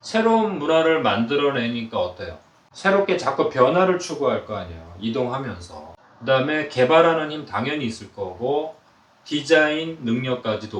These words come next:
오겠죠. 자, 저것이 창조하는 것이 아름다움 쪽으로 갈 수도 있어요. 미용이나 화장품, 그 다음에 패션 디자인 이런 쪽으로도 갈 수 있어요. 그 다음에 제조, 만들어내는 거 당연히.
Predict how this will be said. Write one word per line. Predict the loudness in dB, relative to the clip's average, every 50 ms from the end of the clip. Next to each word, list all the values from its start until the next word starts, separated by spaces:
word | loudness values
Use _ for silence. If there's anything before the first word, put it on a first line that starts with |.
| -8
오겠죠. | -8 -8 -10 -12 -12 -16 -18 -18 -18 -18 -20 _ _ _ _
자, | -2 0 0 0
저것이 | 2 2 4 6 6 6 4 2 -2 -4
창조하는 | 0 0 2 2 2 2 0 2 4 4 4 4 2 0 -2 -2 -2
것이 | -2 -2 -2 0 2 2 2 2 -2 -6 -2
아름다움 | 2 4 6 6 6 4 4 4 6 8 8 8 6 4 2 -4
쪽으로 | -2 -2 -2 0 0 -2 0
갈 | 0 -2 -2
수도 | -4 -6 -10 -10
있어요. | -10 -10 -12 -14 -16 -14 -6
미용이나 | -4 -2 -2 -2 -2 -4 -4 -4 -2 0
화장품, | 0 0 0 -2 -4 -4 -6 -10 -14 -16 -16 -16 -16 -18 -20 _ _ _ _ _ _ _ _
그 | -6
다음에 | -4 -2 -2 -2 -4 -4 -4
패션 | -4 -6 -4 -2 -2 -2 -2 -2
디자인 | -4 -6 -2 2 4 6 6 4 2 -2 -6 -10 -14
이런 | -8 -4 -4 -4 -4
쪽으로도 | -4 -6 -6 -4 -6 -6 -6
갈 | -6 -8 -8
수 | -8 -8
있어요. | -8 -8 -8 -8 -8 -6 -6 -6 -6 -6 -8 -10
그 | -10
다음에 | -10 -8 -8 -8 -8
제조, | -4 0 2 2 2 2 0 0
만들어내는 | 0 0 0 0 2 2 2 4 2 2 -2 -2 -4
거 | -6 -6
당연히. | -4 -4 -4 -2 -2 -4 -4 -6 -6 -8 -10 -12